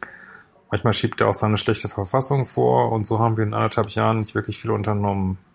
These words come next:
Ich kann es an einer Hand abzählen, das ist traurig und nicht befriedigend. Er ist extrem passiv, lässt alles über sich ergehen und so behandelt er auch die Beziehung. Ja, also er hat dich nicht gedatet, nicht, nicht in den Hof gemacht.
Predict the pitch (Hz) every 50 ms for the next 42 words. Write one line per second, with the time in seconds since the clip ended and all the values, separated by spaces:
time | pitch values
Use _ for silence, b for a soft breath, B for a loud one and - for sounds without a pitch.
0 | _ _ _ B B B B B B B B B B B B B _ - - -
1 | - 110 110 101 117 101 101 104 104 98 110 123 - 123 113 - - - 113 110
2 | 110 110 104 - - 104 - - - - 104 107 107 101 - - 107 104 101 -
3 | - 98 - - - - 101 95 95 92 92 95 92 92 - - - - - _
4 | _ _ _ _ - 107 110 - - 107 - - - - - 107 107 107 - 123
5 | 117 - 127 117 107 - - 104 - - 95 104 110 101 - - 104 104 101 95
6 | - 101 95 - 110 113 120 123 131 131 123 113 107 - 110 110 110 101 98 104
7 | 104 98 98 98 92 95 104 - - 104 107 104 - - - 104 101 98 95 95
8 | 95 - _ B B B B B B B B B B B B B B B B B
9 | _ _ _ _ _ _ _ - 139 117 101 104 110 101 101 110 110 107 104 104
10 | 110 107 - - 110 101 110 120 135 135 - 139 139 139 - - 117 113 110 113
11 | 110 107 - - 107 107 127 139 139 - - 123 123 123 120 120 113 - - -
12 | - - - B B B